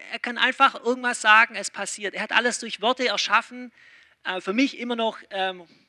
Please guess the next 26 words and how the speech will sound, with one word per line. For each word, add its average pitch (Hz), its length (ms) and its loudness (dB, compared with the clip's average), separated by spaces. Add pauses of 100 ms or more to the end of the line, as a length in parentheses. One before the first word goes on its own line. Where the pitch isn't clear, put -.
(280)
unfassbar, 196 1160 -4
unbeschreiblich. 175 960 -2 (540)
Aber 185 400 2
so 180 160 -8
ist 233 220 -4
unser 170 240 -10
Gott. - 280 -16 (140)
Gott 208 220 2
ist - 380 -6
allmächtig. 143 760 -4 (840)
Zweiter 233 280 4
Punkt, 302 440 -2 (480)
Gott - 200 -2
liebt 214 260 -2
uns. - 400 -10 (960)
Amen. 254 400 2 (880)
Amen. 285 540 2 (1000)
Ich 196 120 -2
find's 285 160 2
so 233 40 -4
stark, 220 520 6
äh, 180 460 2
einer 175 220 0
meiner 165 220 4
Lieblingsverse, 170 560 0
äh, 165 180 4